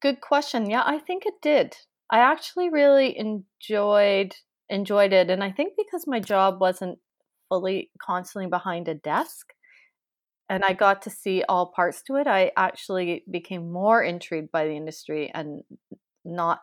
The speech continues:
and more so, it wasn't, like, less so of the other. It was just, uh, became more of a thing.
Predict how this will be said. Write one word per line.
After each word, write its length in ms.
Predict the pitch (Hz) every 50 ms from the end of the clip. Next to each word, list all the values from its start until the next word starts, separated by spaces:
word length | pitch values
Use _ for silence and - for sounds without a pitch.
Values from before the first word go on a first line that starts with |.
| _ -
and 340 | 170 160 160 156 151 180 - _ _ _ _ _ _ _ _ _ _ _ _ _ _ _ - - - _ _ -
more 300 | 202 208 226 233 233 226
so, 220 | 226 - 214 214
it 80 | 220 208
wasn't, 300 | 226 269 359 359 339 277
like, 220 | 233 202 185 -
less 300 | 175 175 190 196 190 - -
so 140 | 220 196 185
of 120 | 170 165
the 160 | 175 165 170
other. 320 | 180 190 185 160 160 156 156
It 60 | 160
was 180 | - - -
just, 240 | - 175 165 - - 190 - _ -
uh, 40 | - - _ _ _ _ _ _ 190 180 -
became 400 | 190 185 185 - 190 190 180 175
more 240 | 175 180 180 180 180
of 100 | 156 156
a 40 | 160
thing. 360 | - - 156 143 - -